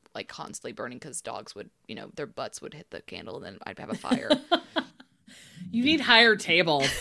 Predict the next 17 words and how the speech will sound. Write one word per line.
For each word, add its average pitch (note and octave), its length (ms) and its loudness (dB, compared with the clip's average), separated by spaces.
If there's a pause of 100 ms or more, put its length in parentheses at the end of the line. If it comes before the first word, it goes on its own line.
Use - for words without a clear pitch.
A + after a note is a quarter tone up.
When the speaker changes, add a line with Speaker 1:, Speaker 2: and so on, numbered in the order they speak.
(140)
Speaker 1:
<laughs> G3 240 -4
Me A3 60 2
too. D4+ 400 10
Speaker 2:
<laughs> C#4 120 4
I C4 140 10
know C4+ 140 8
that's C4 200 6
not, A#3 160 8
like, G#3 180 6
part F#3 280 6
of E3 160 2
Speaker 1:
<laughs> - 60 -16
To - 0 -
Speaker 2:
Korea, E3+ 480 2
Speaker 1:
Korea. F#3+ 200 0
Speaker 2:
so. D#3 320 -2 (200)
Speaker 1:
Yeah. E3+ 240 2